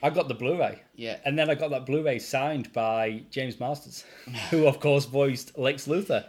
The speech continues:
Speaker 2: Yeah.
Speaker 1: This is very Joss Whedon orientated, isn't it?
Speaker 2: Yeah, yeah, they seem to go to his well more than anyone else. But,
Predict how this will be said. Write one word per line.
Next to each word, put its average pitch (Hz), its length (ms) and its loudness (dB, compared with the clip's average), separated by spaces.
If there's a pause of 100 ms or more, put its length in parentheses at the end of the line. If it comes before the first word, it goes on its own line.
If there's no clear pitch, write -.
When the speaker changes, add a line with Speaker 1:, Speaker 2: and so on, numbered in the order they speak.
Speaker 2:
Yeah. 120 120 0
Speaker 1:
This - 120 4
is 254 140 0
very 196 320 0
Joss 147 280 -4
Whedon 147 320 -4
orientated, 113 560 -2
isn't 151 160 -4
it? 147 80 2
Speaker 2:
Yeah, 135 260 4
yeah, 127 200 2
they 123 140 -4
seem 143 200 -4
to 139 80 -4
go 127 220 -2
to 120 100 -2
his 120 300 -6
well 110 320 -4
more 117 220 -6
than 117 140 -4
anyone 117 280 -6
else. 113 440 -8
But, 127 320 0